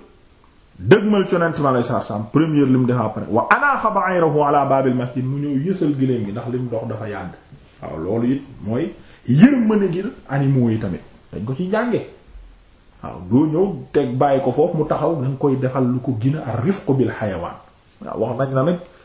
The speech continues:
mooy woyof ak di am yërmande ci xayawaan yi lépp, xattal jamaadaat. Jullit loolu la war a dem. Irhamu man fi sama,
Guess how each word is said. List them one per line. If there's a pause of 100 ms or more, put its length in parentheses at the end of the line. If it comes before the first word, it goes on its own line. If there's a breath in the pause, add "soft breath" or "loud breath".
(420 soft breath)
mooy (560)
woyof (520)
ak
di
am (140)
yërmande (640)
ci
xayawaan
yi
lépp,
xattal
jamaadaat. (380)
Jullit
loolu
la
war
a
dem. (480 soft breath)
Irhamu
man
fi
sama,